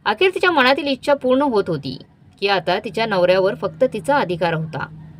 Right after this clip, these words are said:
आणि सासूने तर स्वतःहून मुलावर असलेला अधिकार सोडून दिला असो. पण त्या दिवशी स्वातीने आशिषची सर्व कामे आनंदाने केली.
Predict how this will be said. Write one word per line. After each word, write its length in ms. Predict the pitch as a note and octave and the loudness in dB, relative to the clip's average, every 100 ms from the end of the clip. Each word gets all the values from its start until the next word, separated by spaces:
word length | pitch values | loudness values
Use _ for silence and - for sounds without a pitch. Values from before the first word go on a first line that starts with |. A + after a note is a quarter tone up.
| - - - _ _ _ - | -20 -20 -20 _ _ _ -6
आणि 180 | G#3+ E4+ | -2 0
सासूने 380 | C#4+ C4+ D#4+ E4 | 2 2 0 -6
तर 80 | E4 | -6
स्वतःहून 480 | D#4+ A3+ - C4 C#4+ | -2 -2 2 2 2
मुलावर 380 | A#3 G3+ A#3 | 4 4 4
असलेला 360 | B3+ G3 A3+ A3+ | 2 0 -2 0
अधिकार 340 | F3+ E3+ A3 | 0 0 -2
सोडून 380 | A#3 F#3+ F3+ A#3 | -4 -2 -2 -2
दिला 280 | G#3 D#3 - - - - - - - | -4 -4 -4 -6 -16 -20 -18 -18 -10
असो. 300 | E3+ F3 C3 - - - - - - - - - - - - | -6 -4 -6 -10 -20 -20 -20 -20 -20 -20 -20 -20 -20 -10 -2
पण 100 | E4 | 2
त्या 120 | E4+ | 2
दिवशी 260 | E4 D#4+ F#4 | 2 0 0
स्वातीने 500 | C#4 A3+ C#4 B3 A3+ | 2 2 2 2 2
आशिषची 420 | A3+ E3+ B3+ C4+ | 0 -2 -8 -10
सर्व 320 | - G#3 A3 | -4 0 0
कामे 360 | C4+ G3+ F#3+ G3 | 2 2 2 0
आनंदाने 520 | G3+ F3 G3 A#3 B3+ | 0 -2 -2 -2 -2
केली. 340 | B3+ D#3+ C#3+ | -4 -6 -6